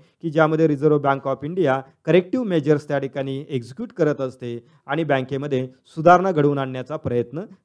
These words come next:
करत असते. तर मला वाटतं की यामधून आपणास पीसी ॲक्शन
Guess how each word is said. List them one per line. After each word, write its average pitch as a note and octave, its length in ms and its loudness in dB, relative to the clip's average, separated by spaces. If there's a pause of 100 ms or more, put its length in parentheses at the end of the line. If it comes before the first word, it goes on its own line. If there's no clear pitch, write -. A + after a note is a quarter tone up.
करत A#2+ 280 0
असते. G#2+ 320 -10
तर - 280 -16
मला D#3 200 8
वाटतं E3+ 240 4
की F#3 200 -2
यामधून D#3 460 4 (220)
आपणास C3+ 480 0 (200)
पीसी E3 340 2
ॲक्शन D3+ 440 4